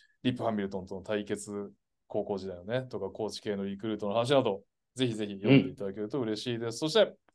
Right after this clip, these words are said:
Speaker 1: サンロッカーズ、渋谷田中大輝選手、ベンドラメレオ選手、小島元気選手が表紙のダブリューダブリュー 十八が最新号で、好評発売中でございますが、ここに来てですね、
Speaker 2: うん。
Speaker 1: ダブドリ絡みがもう一点ありまして、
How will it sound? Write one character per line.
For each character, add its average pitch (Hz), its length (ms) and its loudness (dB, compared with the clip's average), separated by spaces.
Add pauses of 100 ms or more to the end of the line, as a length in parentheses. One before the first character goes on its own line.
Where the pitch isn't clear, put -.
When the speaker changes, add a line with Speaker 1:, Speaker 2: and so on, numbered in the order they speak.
(600)
Speaker 1:
サ 240 160 8
ン 262 40 4
ロ 254 120 8
ッ 247 40 -12
カ 165 120 8
ー - 20 6
ズ、 117 180 2
渋 120 180 -2
谷 123 120 4
田 131 80 4
中 139 220 2
大 135 180 4
輝 127 80 -6
選 113 200 -2
手、 117 120 -2
ベ 120 120 0
ン 120 60 -6
ド 120 80 2
ラ 120 120 4
メ 120 140 2
レ 120 120 2
オ 110 140 2
選 104 280 -4
手、 175 360 0
小 139 200 2
島 120 240 4
元 123 180 0
気 110 80 -8
選 117 180 -2
手 - 120 -6
が 165 80 4
表 131 320 4
紙 123 300 0
の 156 220 4
ダ 127 100 8
ブ 123 140 4
リ 123 60 2
ュ - 0 -
ー - 0 -
ダ - 0 -
ブ - 0 -
リ - 0 -
ュ - 20 0
ー - 20 -8
十 120 140 0
八 117 200 2
が 101 100 0
最 117 260 0
新 110 280 -4
号 98 240 -8
で、 123 300 2 (300)
好 131 200 2
評 120 120 6
発 113 200 2
売 123 140 4
中 123 120 0
で 113 60 2
ご 113 160 2
ざ 143 160 6
い 139 100 2
ま 139 160 4
す 123 220 -4
が、 131 380 8 (600)
こ - 100 4
こ 131 120 12
に 113 120 12
来 - 80 -6
て 107 80 -2
で 98 80 -4
す 101 100 -8
ね、 104 60 -2
Speaker 2:
う - 20 -2
ん。 98 40 -6
Speaker 1:
ダ 113 100 6
ブ 135 120 2
ド 135 100 4
リ 131 120 2
絡 127 200 6
み 107 120 -6
が 98 100 -2
も 104 120 -2
う 110 60 0
一 104 80 -8
点 101 120 -6
あ 95 80 -2
り 101 80 -4
ま 113 220 -2
し - 100 -12
て、 160 380 4